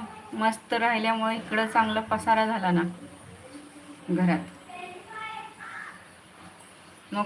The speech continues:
तो पसारा आवरून घरातलं मग नाश्ता वगैरे दिला, पसारा आवरला. मग जेवण बनवता बनवता वाजले दोन. आणि आज त्यात संडे असल्यामुळं तर मग काय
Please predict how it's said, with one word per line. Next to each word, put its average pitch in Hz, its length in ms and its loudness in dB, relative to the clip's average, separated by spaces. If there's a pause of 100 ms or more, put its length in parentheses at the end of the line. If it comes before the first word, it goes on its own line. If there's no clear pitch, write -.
(140)
तो 226 140 2
पसारा 226 480 4
आवरून 226 500 2
घरातलं 214 440 0
मग 214 240 0 (760)
नाश्ता 214 420 2
वगैरे 214 280 2
दिला, 208 280 0
पसारा 208 480 -2
आवरला. 196 460 -2 (1080)
मग 190 240 -4
जेवण 202 420 -2 (120)
बनवता 208 480 -2
बनवता 208 380 -2
वाजले 208 280 0
दोन. 165 300 0 (1900)
आणि 196 140 -4
आज 208 240 2
त्यात 208 140 2
संडे 214 360 0
असल्यामुळं 214 520 0 (100)
तर 214 120 -2
मग 202 160 -4
काय 196 340 -6